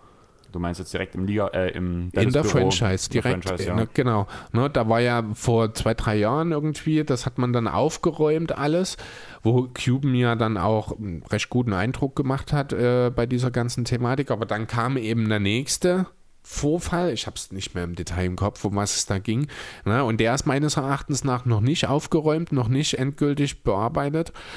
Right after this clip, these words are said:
Speaker 2: Und jetzt holt man sich halt schon zumindest jemanden mit so einer Vorgeschichte rein, der als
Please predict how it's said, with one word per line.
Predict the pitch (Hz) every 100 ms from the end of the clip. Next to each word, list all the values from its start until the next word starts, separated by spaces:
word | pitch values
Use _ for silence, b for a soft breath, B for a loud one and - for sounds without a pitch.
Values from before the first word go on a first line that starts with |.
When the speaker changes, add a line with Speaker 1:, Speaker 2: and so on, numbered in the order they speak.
| B B
Speaker 2:
Und | - 113 123 127 -
jetzt | 120 117
holt | 123 156
man | 143
sich | 139 135 135
halt | 127
schon | - 123 131 151 - -
zumindest | 139 143 165 175
jemanden | 175 165 - - 156 131 -
mit | 131 135
so | 143
einer | 117
Vorgeschichte | 110 127 170 190 - 196 - 180
rein, | 180 180 185 170
der | 143 143 135
als | 113 131 135 -